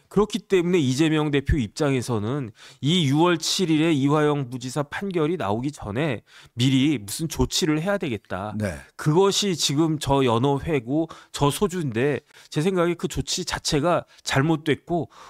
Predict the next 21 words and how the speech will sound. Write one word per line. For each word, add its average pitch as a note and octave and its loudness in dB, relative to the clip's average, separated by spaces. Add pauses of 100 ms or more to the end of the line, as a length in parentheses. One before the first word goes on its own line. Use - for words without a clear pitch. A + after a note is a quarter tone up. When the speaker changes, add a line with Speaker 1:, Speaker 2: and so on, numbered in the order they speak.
Speaker 1:
오히려 D#3+ 2
역효과가 D#3+ -2
나온 C3+ -4
것이 B2+ -6
아닌가 A2+ -8
싶습니다. C3+ 2
Speaker 2:
근데 F#3 -8
말이죠. B2+ 0 (160)
지금 D#3 -2
보면 D3 2
김강민 E3+ 2
변호사라고 A#2 0
이 C#3+ -2
변호사가 A#2 0
있는데 F2 -6
Speaker 1:
네네. B2+ -2
Speaker 2:
이 D3 2
양반이 C#3+ 0
김어준 D#3+ -2
방송에 A#2+ 0
나가서 D#2+ -10